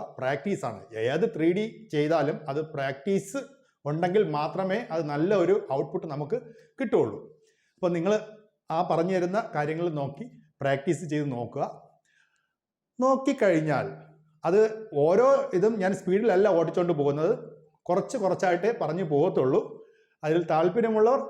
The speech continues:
എൻ്റെ കൂടെ നിൽക്കുക. നിങ്ങൾക്ക് നല്ല രീതിയിൽ റെൻഡറിങ് ചെയ്യാൻ സാധിക്കും എന്നാണ് എൻ്റെ വിശ്വാസം. അപ്പോൾ,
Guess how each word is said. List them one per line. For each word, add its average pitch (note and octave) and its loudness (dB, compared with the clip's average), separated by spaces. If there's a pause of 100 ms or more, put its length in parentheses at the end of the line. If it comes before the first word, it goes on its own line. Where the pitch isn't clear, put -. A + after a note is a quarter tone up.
(120)
എൻ്റെ F3 2
കൂടെ E3+ 2
നിൽക്കുക. D#3 2 (500)
നിങ്ങൾക്ക് D#3+ -4
നല്ല E3 4 (100)
രീതിയിൽ F3 4 (260)
റെൻഡറിങ് D#3 0
ചെയ്യാൻ D3+ 0 (100)
സാധിക്കും D3+ -2 (120)
എന്നാണ് C#3+ -6
എൻ്റെ C#3 -4
വിശ്വാസം. D#3+ -4 (960)
അപ്പോൾ, G3+ 2